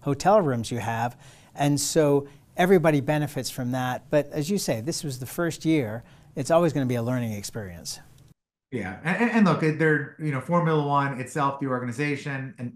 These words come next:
Speaker 2: you know, now with, uh, Betsy Fretwell as the chief operating officer, um, I think they'll come into this upcoming year, uh, with a slightly different, um, perspective and willingness and understanding of how to work with other properties.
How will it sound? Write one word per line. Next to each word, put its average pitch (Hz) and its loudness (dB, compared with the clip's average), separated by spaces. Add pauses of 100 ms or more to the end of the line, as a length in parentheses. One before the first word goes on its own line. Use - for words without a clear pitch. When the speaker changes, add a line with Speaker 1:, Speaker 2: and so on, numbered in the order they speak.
Speaker 2:
you 117 -6
know, 107 -2
now 123 2
with, 120 0
uh, 110 -4
Betsy 127 -4
Fretwell 135 -2
as 113 -6
the 127 -6 (120)
chief 147 -6
operating 135 2
officer, 127 0 (280)
um, 123 0
I 175 -2
think 190 2
they'll 156 0
come 151 -2
into 139 -6
this 127 -6
upcoming 127 -4
year, 117 -2 (140)
uh, 113 -2
with 139 0
a 131 2
slightly 135 -4
different, 123 -4 (100)
um, 110 -4 (180)
perspective 139 0
and 117 -4
willingness 117 -2
and 127 -2
understanding 123 -2
of 113 -8
how 127 2
to 120 0
work 113 -2
with 113 -8
other 110 -6
properties. 127 0